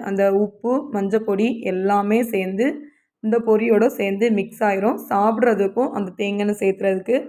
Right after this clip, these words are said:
ரொம்பவே டேஸ்ட்டாக இருக்குங்க. இப்போ நம்ம இதையும் மிக்ஸ் பண்ணி விட்டாச்சு. இனி பார்த்தீங்கன்னா, உங்ககிட்ட கடலை இருந்தா நீங்க வந்து சேர்த்துக்கலாம், இல்லைன்னா ஸ்கிப் பண்ணிக்கோங்க. கொஞ்சமா பெரிய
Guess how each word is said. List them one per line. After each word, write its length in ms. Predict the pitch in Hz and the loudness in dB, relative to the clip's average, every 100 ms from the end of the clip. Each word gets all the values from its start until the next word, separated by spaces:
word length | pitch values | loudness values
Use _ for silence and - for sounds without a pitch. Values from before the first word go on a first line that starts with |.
| - _ _ - | -12 _ _ -6
ரொம்பவே 480 | 196 214 226 202 254 - | -2 2 4 4 4 2
டேஸ்ட்டாக 440 | - 202 196 208 190 | -4 -4 -2 -4 -2
இருக்குங்க. 360 | 190 196 190 208 233 - _ _ - | -4 -6 0 0 -2 -6 _ _ -8
இப்போ 200 | 233 247 | -2 0
நம்ம 220 | 240 226 220 | 2 2 2
இதையும் 340 | 196 202 220 | 2 0 0
மிக்ஸ் 240 | 208 - | -2 -6
பண்ணி 220 | 214 208 202 | -4 -2 -2
விட்டாச்சு. 500 | 190 196 190 190 262 359 - _ _ - | -4 -2 -4 -2 -2 -2 -10 _ _ -8
இனி 160 | 247 294 | -4 -2
பார்த்தீங்கன்னா, 560 | 277 214 202 196 202 233 226 | 2 2 2 -2 0 0 0
உங்ககிட்ட 400 | 208 208 208 233 | 0 2 0 0
கடலை 360 | 214 196 208 202 | 0 2 2 0
இருந்தா 380 | 196 196 202 254 - | 0 -2 2 2 2
நீங்க 240 | 208 196 196 | -4 -2 -4
வந்து 220 | 190 247 | -2 -4
சேர்த்துக்கலாம், 680 | - 190 185 196 190 196 302 - | -2 -2 -2 -4 -2 0 -2 -4
இல்லைன்னா 360 | 190 185 196 | -4 -4 -4
ஸ்கிப் 300 | 208 208 - | -6 -10 -8
பண்ணிக்கோங்க. 500 | 190 190 185 185 185 226 233 - _ _ _ | -8 -6 -6 -4 0 0 0 -8 _ _ _
கொஞ்சமா 500 | 240 247 233 233 226 240 277 - _ _ _ _ _ _ _ _ _ _ _ _ _ _ - | -4 -2 0 2 4 4 0 -6 _ _ _ _ _ _ _ _ _ _ _ _ _ _ -2
பெரிய 260 | 226 226 | 0 2